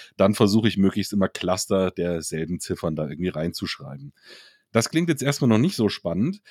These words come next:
Spannend wird's oder frisch wird's, finde ich, durch den Auswahlmechanismus, weil den hatte ich so bisher noch nicht in einem Roll and Ride gesehen.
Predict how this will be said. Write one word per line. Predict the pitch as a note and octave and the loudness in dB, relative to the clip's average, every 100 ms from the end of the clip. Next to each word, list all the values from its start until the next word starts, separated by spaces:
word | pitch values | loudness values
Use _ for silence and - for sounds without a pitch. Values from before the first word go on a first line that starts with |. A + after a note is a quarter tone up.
| - | -20
Spannend | - - A2 F#3 C#3 | -16 0 0 2 2
wird's | D3 D#3 | 2 2
oder | G#2+ G2+ | 0 0
frisch | - G#3+ A#3 - - | 2 2 2 -2 -6
wird's, | G#2 C3 C#3 - | 2 2 2 0
finde | C3 C3+ | 0 0
ich, | - | 2
durch | A#2 | 2
den | A#2 G#2 | 2 0
Auswahlmechanismus, | B2 - E2+ D#2+ - D#2 F2 - D#2+ - E2+ | -2 -2 -2 -2 -4 -4 -4 -4 -6 -6 -6
weil | F2 F2+ | -4 -2
den | G2 D3 B2 | 0 0 -2
hatte | B2+ | -4
ich | A2+ - | -6 -6
so | G2+ A#2+ C3 | 0 2 2
bisher | B2 - A#2 | 0 -4 -4
noch | B2+ G#2+ | -4 -4
nicht | F3+ | -6
in | E2+ | -2
einem | E2+ | -2
Roll | D#2+ E2 | 0 0
and | E2 D2+ | 0 -4
Ride | D2 D#2 | -6 -8
gesehen. | D2+ D2+ E2+ F3 | -8 -6 -4 -6